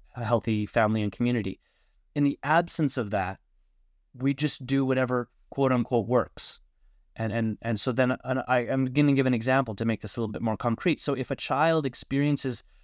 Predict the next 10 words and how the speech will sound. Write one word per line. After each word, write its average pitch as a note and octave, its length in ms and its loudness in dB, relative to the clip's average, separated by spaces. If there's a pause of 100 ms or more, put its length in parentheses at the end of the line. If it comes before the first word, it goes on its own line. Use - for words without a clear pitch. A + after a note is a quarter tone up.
(120)
a A#2 80 -4
sense C3+ 340 0
of A2+ 120 0
not B2 380 2 (420)
having C3+ 340 2
a A2+ 40 2
voice, G#2 520 -4 (200)
so A2+ 160 -4
whatever, A#2 340 2
they, G#2+ 160 -2